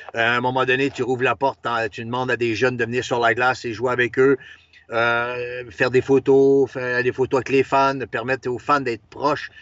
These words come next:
Je sais que je répète la même chose, je m'excuse, mais le, le, le week-end de la, de, du match des étoiles, c'est tout ça.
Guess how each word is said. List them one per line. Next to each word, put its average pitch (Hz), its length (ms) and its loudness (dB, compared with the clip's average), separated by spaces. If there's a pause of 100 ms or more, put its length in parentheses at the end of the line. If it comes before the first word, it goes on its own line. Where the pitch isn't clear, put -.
Je 117 120 -6
sais 180 140 2
que 214 60 -8
je 156 80 -4
répète 139 240 -6
la 131 80 -6
même 127 140 -8
chose, 160 240 -8
je 120 40 -8
m'excuse, 151 420 -12 (260)
mais 120 280 -2
le, 127 320 0
le, 123 220 -6
le 120 140 -4
week-end 160 540 0 (220)
de 113 60 -2
la, 104 420 -4 (1040)
de, 110 400 -16
du 117 120 -2
match 156 220 4
des 143 220 2
étoiles, 127 460 0 (640)
c'est - 180 -12
tout 165 160 -6
ça. 120 160 -6